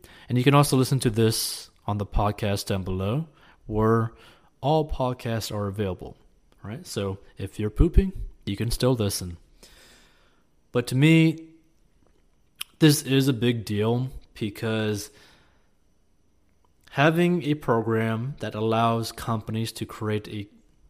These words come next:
app or a game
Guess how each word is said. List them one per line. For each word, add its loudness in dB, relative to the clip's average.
app -4
or -6
a -6
game -2